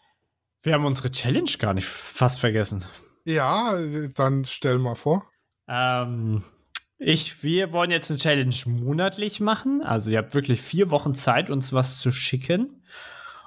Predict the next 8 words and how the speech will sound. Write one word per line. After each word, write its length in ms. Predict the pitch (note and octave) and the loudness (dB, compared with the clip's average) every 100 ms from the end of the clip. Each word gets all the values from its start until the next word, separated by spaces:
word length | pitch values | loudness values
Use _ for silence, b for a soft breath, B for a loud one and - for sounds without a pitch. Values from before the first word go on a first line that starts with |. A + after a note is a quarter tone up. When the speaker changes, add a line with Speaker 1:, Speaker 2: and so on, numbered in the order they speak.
| B _ _ | B _ _
Speaker 1:
Und 760 | C3+ C3+ C3+ C3+ C3+ C3+ C3+ C3 - - _ _ _ _ _ | -2 2 2 0 -2 0 0 -2 -8 -14 _ _ _ _ _
dieses, 840 | C#3 B2 D#3+ A#3+ A#3+ A3 - - D#3 - _ _ _ | -4 0 0 2 2 0 -2 -4 -10 -14 _ _ _
weil 180 | B2+ C3 | -2 0
wir 80 | C#3+ | 2
ja 100 | C#3 | 2
noch 140 | C3 | 2
Januar 380 | C3+ D#3 F#3+ D#3+ | 0 2 2 2
haben, 380 | E3 E3+ E3+ | 0 -2 -4